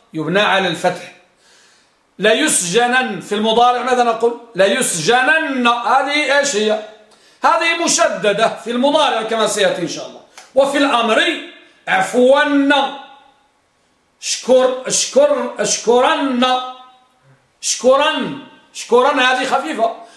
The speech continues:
اشكرن الله، هذه ثقيلة، يعني مشددة. هذا ما، ما نقصد بقولنا،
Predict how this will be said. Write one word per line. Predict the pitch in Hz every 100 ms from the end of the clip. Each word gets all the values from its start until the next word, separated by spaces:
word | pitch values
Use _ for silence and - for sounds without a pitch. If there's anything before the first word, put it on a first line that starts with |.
| - -
اشكرن | - 254 269 320 330 320 302
الله، | 277 269 254 247 277 - - - - -
هذه | 226 269 254 277
ثقيلة، | 247 247 285 233 214
يعني | 214 240
مشددة. | 247 - 254 170 180 190 - - - -
هذا | 254 269
ما، | 233 208 - - -
ما | 190 214
نقصد | 220 208 175
بقولنا، | 185 196 196 190 208 214